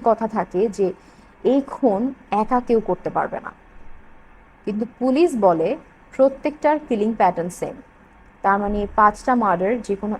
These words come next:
একজনই করেছে। আসসালামু আলাইকুম এবং hello everyone,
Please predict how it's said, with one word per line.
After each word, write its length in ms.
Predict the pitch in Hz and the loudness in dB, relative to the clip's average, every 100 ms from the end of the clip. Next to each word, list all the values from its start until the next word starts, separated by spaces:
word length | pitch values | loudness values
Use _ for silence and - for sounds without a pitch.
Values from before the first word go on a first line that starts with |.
| - | -2
একজনই 460 | 190 170 202 190 - | -4 -2 -6 -6 -6
করেছে। 380 | 139 - - - - - _ - - - - - - - - | -8 -8 -14 -18 -20 -20 _ -20 -20 -20 -20 -20 -20 -20 -4
আসসালামু 400 | 262 339 349 339 | -2 2 2 4
আলাইকুম 340 | 339 339 339 | 4 2 0
এবং 180 | 320 311 | 0 0
hello 300 | 277 285 285 311 | 2 4 4 4
everyone, 420 | 247 240 196 202 | 2 0 2 0